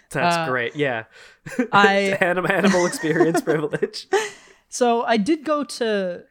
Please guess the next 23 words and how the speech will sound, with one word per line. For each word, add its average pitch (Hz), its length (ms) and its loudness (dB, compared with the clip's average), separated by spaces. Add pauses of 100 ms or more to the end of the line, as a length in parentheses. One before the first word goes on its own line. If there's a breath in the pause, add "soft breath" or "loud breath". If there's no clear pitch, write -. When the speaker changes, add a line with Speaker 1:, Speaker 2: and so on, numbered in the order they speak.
(640 soft breath)
Speaker 2:
zoos. 185 800 -4 (380)
I, 277 280 4
I 254 100 -2
didn't 294 200 0
go 302 100 -2
to 294 80 0
zoos 220 220 -2
very 190 240 0
often 185 560 -8 (120)
growing 185 320 -4
up, 190 220 -12
but 170 300 -12
when 185 220 -6
I 180 100 -2
did, 165 580 -10
I, 165 140 -4 (240)
I 170 120 -6
always 175 260 -8
kind 175 180 -8
of, 156 160 -12
I 175 60 -8
think 208 200 -6
I 170 220 -2